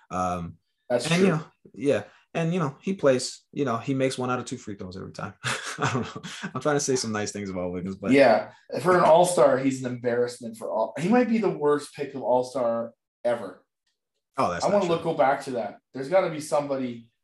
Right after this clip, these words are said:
Speaker 2: maybe worse than him, but I think Wiggins is the worst.
Speaker 1: We'll, we'll go, we'll go back in the, uh, in the off season.
Speaker 2: I
Speaker 1: But
Speaker 2: know you're
Speaker 1: I,
Speaker 2: gonna find something for that.
Speaker 1: I,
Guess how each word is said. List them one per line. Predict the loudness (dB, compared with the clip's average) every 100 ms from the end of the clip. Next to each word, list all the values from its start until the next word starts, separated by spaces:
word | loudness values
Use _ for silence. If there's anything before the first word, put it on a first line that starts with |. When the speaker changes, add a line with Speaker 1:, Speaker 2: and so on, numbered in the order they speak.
| _
Speaker 2:
maybe | -8 -4 -4 -4 -2
worse | -2 -2
than | -2
him, | -2 0
but | 0
I |
think | -2 -8
Wiggins | -6 -6 -8
is | -12 -12
the |
worst. | -10 -10 -10 -18 -10
Speaker 1:
We'll, | 2 2 4
we'll | 0 2
go, | 2 2
we'll | -2 0
go | 0
back | 0 -2 -2
in | -6 -8
the, | -6 -4
uh, | -4 -6
in | -8
the | -6
off | -6 -6
season. | -8 -8 -12 -14 0
Speaker 2:
I |
Speaker 1:
But | 2
Speaker 2:
know | 6
you're | 4
Speaker 1:
I, | 4
Speaker 2:
gonna | 0
find | -2 -4 -4
something | -8 -8 -12
for | -14
that. | -12 -12 -14 -20 -12
Speaker 1:
I, | 0